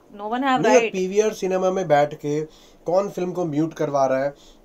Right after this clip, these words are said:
Speaker 2: ये तो एक बड़ा सवाल है। मतलब, अ, ये तो एक चीज़ तो clear है ना कि भाई, सेंसर बोर्ड ने तो objection नहीं उठाया, उठाया होता तो शायद cinema hall में ही नहीं होती film।
Speaker 1: हम्म।
Speaker 2: उसके बाद भी अगर ऐसी हरकत हो रही है तो कौन करा रहा है? Who is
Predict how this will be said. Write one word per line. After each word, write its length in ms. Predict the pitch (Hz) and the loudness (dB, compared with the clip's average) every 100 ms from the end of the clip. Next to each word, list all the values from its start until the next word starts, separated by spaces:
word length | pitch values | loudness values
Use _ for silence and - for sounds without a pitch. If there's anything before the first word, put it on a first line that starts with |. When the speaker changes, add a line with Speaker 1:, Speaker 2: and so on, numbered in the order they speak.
| _ _ _ _ _ _ - - 143 | _ _ _ _ _ _ -20 -18 -18
Speaker 2:
ये 160 | 120 139 | -12 -8
तो 120 | 165 | -4
एक 160 | 156 - - | -4 -4 -8
बड़ा 200 | 120 143 | 0 2
सवाल 380 | 151 135 117 113 | 2 0 0 -2
है। 100 | 107 | -6
मतलब, 360 | 107 147 147 - _ - _ _ - | 0 2 2 -4 _ -20 _ _ -20
अ, 160 | 123 117 123 127 135 127 135 | -14 -14 -16 -18 -16 -12 -4
ये 120 | 160 | -2
तो 140 | 190 | 0
एक 100 | 175 | -2
चीज़ 160 | 165 170 | -4 -6
तो 80 | 185 | -6
clear 320 | 180 185 180 | -2 0 2
है 80 | 175 | 0
ना 100 | 214 | -2
कि 120 | 220 | -2
भाई, 340 | 190 180 131 - - _ _ _ _ _ _ _ - - | 0 2 0 -6 -20 _ _ _ _ _ _ _ -20 -6
सेंसर 360 | 156 160 185 | -2 0 0
बोर्ड 220 | 170 175 175 | 0 0 0
ने 60 | |
तो 80 | 170 | -2
objection 400 | 156 160 160 160 | 0 -2 -2 0
नहीं 120 | 151 | 0
उठाया, 260 | 139 120 113 | 0 -2 -4
उठाया 220 | 117 135 | -2 -2
होता 220 | 139 139 | -2 -4
तो 140 | 139 143 | -4 -4
शायद 260 | 135 123 - _ _ _ _ - | -2 -6 -8 _ _ _ _ -20
cinema 340 | - 143 139 | -8 -4 -2
hall 260 | 135 123 127 | -2 -2 -4
में 120 | 131 | -4
ही 60 | 127 | -6
नहीं 100 | 120 | -6
होती 200 | 107 123 | -8 -8
film। 180 | 117 165 | -8 -10
Speaker 1:
हम्म। 720 | - - - - _ - 123 | -14 -20 -20 -20 _ -18 -16
Speaker 2:
उसके 220 | - 151 | -6 -4
बाद 280 | 127 123 147 | 0 0 2
भी 100 | 165 | 0
अगर 180 | 165 156 | 2 2
ऐसी 220 | 147 156 | 0 0
हरकत 260 | 143 151 147 | 0 0 -2
हो 80 | 143 | -2
रही 100 | 147 | -2
है 40 | |
तो 80 | 147 | -4
कौन 260 | 135 131 | 0 0
करा 260 | 127 120 107 | 0 -4 -4
रहा 120 | 101 | -6
है? 100 | 101 - _ - - - - | -8 -10 _ -20 -20 -16 -6
Who 160 | 135 | -4
is 160 | 143 135 | -4 -6